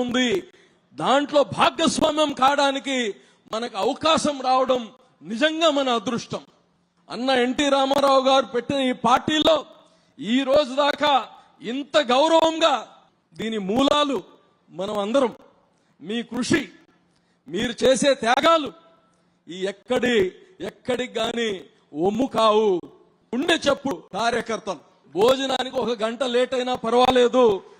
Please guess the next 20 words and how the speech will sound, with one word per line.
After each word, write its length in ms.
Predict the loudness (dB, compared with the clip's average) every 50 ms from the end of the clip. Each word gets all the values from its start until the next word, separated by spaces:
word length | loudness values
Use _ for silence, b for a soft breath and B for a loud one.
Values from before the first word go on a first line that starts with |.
| -20 _ -2 0
ముందు 260 | 0 0 2 0 0 0 2 4
కార్యకర్తలతో 800 | 4 4 6 4 2 0 0 -4 -2 0 0 0 0 2 4 4 4 4 2 0
మీటింగ్, 420 | -2 -2 0 0 0 2 2 0 0 -2 -4 -8 _ _ _ _ -4
తర్వాతే 420 | 0 2 4 4 2 2 2 0 0 2
నేను 160 | 0 -2 -2 -4 -2
పోయేదని 440 | 0 0 0 0 -2 -4 -8 -8 -10
కానీ 180 | -12 -12 -10 -10 -12
చెప్పారు. 400 | -12 -12 _ -8 -6 -6 -6 -8 -10 -12 -16 _ _ _ _ _ _ -20
ఇంతటి 300 | -16 -14 -14 -12 -12 -12 -14 -14
మంచి 280 | -14 -14 -14 -12 -12 -12 -10 -10
నాయకులతో 600 | -8 -6 -6 -8 -8 -10 -12 -12 -10 -8 -8 -8 -8 -10 -12 _ _ _ _ -16
మనం 160 | -16 -14 -14 -14 -12
కలిసి 240 | -10 -10 -10 -12 -14 -14 _
పనిచేయడం 440 | -14 -14 -10 -8 -8 -6 -6 -8 -10 -12 -12
మన 80 | -12 -12 -12
అదృష్టం. 460 | -10 -8 -8 -10 -10 -4 -2 -2 -2 -4 -8 -16 _ _ _ _ _ _ _ -18 -18
ఈ 20 | -18 -18 _ _ -4
మరోసారి 420 | 0 0 0 0 0 -2 -2 -2 -2 -2
హృదయపూర్వకంగా 800 | 0 2 2 2 2 2 0 0 0 0 -2 -4 -4 -4 -4 -4 -4 -6 -10 -16 _ _ _ _ _ _ -12 -10
ధన్యవాదాలు 520 | -6 -4 0 2 2 2 2 0 -2 -2